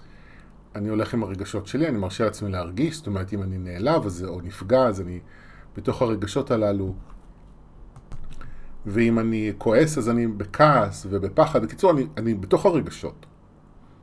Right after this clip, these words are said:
אני לא משתמש ברוחניות בשביל לדלג מעל הרגשות, כי הרבה פעמים הדברים האלה, קודם כל, באים כדי לא רק לעורר, הם לא רק יוצרים רגשות, הם גם מעוררים רגשות קיימים. אז אני מאפשר לעצמי להרגיש,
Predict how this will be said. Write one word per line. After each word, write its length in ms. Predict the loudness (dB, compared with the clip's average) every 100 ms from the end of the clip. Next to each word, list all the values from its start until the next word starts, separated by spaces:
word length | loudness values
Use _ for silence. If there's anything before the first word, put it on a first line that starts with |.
| -12
אני 160 | -6 2
לא 300 | 6 6 4
משתמש 340 | -2 -4 -4 0
ברוחניות 520 | 0 -2 -2 -2 -2
בשביל 220 | 0 -2
לדלג 360 | 2 2 0 0
מעל 220 | -2 -2
הרגשות, 600 | -4 -6 -4 -2 -2 -6 -20 -20 -20 -20 -20 -20 0
כי 100 | 4
הרבה 160 | 4
פעמים 280 | 6 4 4
הדברים 340 | 2 0 2 2
האלה, 120 | 2
קודם 220 | 2 6
כל, 120 | 6
באים 400 | 6 2 4 2
כדי 480 | 0 2 2 2 -2 -8 -20 -20 -20 -20 -20 -20 -20 -20 -20 -18 0
לא 100 | 4
רק 160 | 4 4
לעורר, 460 | 4 4 2 0 -6 -16 -20 -20 -8
הם 100 | -4
לא 60 | 0
רק 180 | 2 2
יוצרים 320 | 2 4 4
רגשות, 320 | 4 0 -2
הם 100 | 0
גם 100 | 0
מעוררים 460 | 0 -2 0 2 2
רגשות 340 | 0 0 -2
קיימים. 480 | 0 0 0 -4 -6 -12 -20 -20 -20 -20 -20 -20 -8
אז 300 | -6 -6 -10 -14 -8
אני 340 | -6 -6 -8 -12 -8
מאפשר 320 | -8 2 6
לעצמי 280 | 6 4 -2
להרגיש, 680 | -2 -4 -6 -6 -8 -16